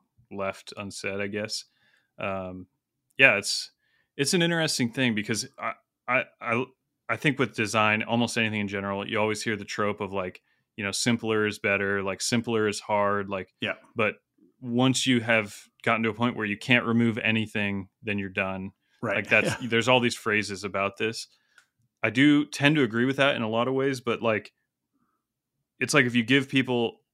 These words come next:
Speaker 1: a very limited amount of resources to make this thing. So it's like a simple knife is only gonna have, like, eight lines, right?
Speaker 2: Right.
Speaker 1: It's like, then you can only do so much of those eight lines. And I've thought many times before that it's like,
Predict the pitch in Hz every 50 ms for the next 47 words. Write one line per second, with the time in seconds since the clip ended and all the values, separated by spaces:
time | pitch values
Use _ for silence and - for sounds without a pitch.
0 | _ _ _ _ _ _ _ _ _ _ _ _ - 120 110 104 104 117 117 120
1 | 123 123 117 113 113 117 117 120 120 117 110 107 - 104 104 104 104 101 101 101
2 | 104 - - _ _ _ _ 110 107 104 104 98 92 - - 117 113 110 104 -
3 | - 110 101 95 - 107 101 - - - 104 101 98 95 98 - 110 101 95 -
4 | - 110 98 92 95 - - 107 98 - 110 98 - - - _ _ _ _ _
5 | _ _ _ _ - 113 - - 147 143 131 147 139 127 123 117 117 113 - 107
6 | 110 110 113 110 113 110 104 107 110 107 98 104 95 92 - _ _ _ - 120
7 | 120 117 - 113 107 104 98 92 90 90 - 101 98 98 101 101 - _ _ _
8 | _ _ - 101 92 - - 123 110 104 - - 113 113 113 110 107 120 120 117
9 | 117 107 110 107 - - 117 110 113 110 - 113 104 104 101 98 92 101 107 -
10 | 101 101 101 107 117 120 - - - 113 110 113 113 - - 123 113 104 113 117
11 | 113 113 110 - 117 110 107 101 110 101 - - 113 113 110 107 98 101 98 95
12 | - - 101 95 92 -